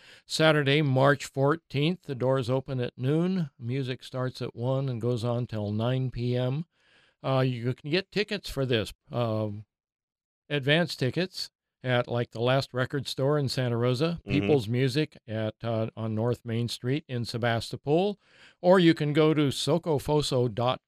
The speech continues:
Speaker 1: com, uh, and find out more about it and pick up tickets there, or at, uh, C B A web dot org. That's the California Bluegrass Association site. And, uh,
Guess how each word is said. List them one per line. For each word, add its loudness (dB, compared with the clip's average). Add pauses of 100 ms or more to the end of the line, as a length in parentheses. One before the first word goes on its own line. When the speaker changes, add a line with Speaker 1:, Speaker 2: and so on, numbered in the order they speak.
Speaker 1:
com, 0 (260)
uh, -2
and -4
find -2
out -2
more -2
about 0
it -2
and -6
pick -10
up -8
tickets -12
there, -2
or 0 (580)
at, -4 (100)
uh, 0 (120)
C -2
B 0
A 2 (100)
web 2 (240)
dot -2
org. -4
That's -8
the -10
California -8
Bluegrass -4
Association -6
site. -6 (580)
And, -2
uh, -2